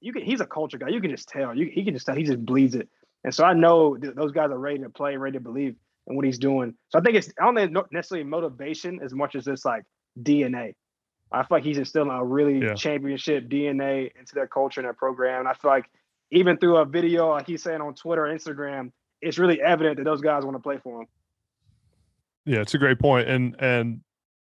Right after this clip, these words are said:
Speaker 2: knowing how the culture was under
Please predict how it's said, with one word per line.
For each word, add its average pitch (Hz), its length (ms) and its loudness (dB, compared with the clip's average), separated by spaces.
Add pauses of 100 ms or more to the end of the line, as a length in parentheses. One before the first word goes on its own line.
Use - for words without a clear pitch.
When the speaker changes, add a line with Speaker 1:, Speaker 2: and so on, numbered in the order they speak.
(520)
Speaker 2:
knowing 147 420 6
how 123 640 -2 (600)
the 131 100 -2
culture 135 420 2
was 120 240 2
under 113 280 -4